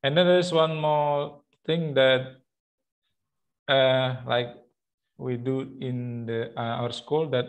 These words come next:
I didn't explain it here, but in my PowerPoint, we, we also use, uh, Google Classroom, yeah,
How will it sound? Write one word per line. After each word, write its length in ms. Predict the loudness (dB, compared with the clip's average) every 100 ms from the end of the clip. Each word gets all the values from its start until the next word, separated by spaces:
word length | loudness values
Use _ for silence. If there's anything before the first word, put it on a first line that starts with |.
| -8 -2
I 220 | 0 0
didn't 440 | -2 -4 -4 -8 -12
explain 540 | -16 -4 -2 -2 -4
it 20 |
here, 160 | -6 -6
but 240 | -6 -10 -16 _ _
in 180 | -6 -2
my 920 | 2 2 0 -2 -4 -4 -6 -8 -10 -12 -16 _
PowerPoint, 800 | -2 0 -2 0 0 2 0 -8 -14 _ _ _ _ _ _ _
we, 320 | 0 2 4 2 -2 -6
we 140 | -2 4
also 320 | 4 4 0
use, 520 | 2 2 2 0 -6
uh, 460 | -6 -4 -4 -6 -10 -14 -20 _ _ -20 _ _ _ _ _ -6
Google 300 | 0 2 2
Classroom, 720 | 2 0 2 0 0 -4 -10
yeah, 220 | -6 -6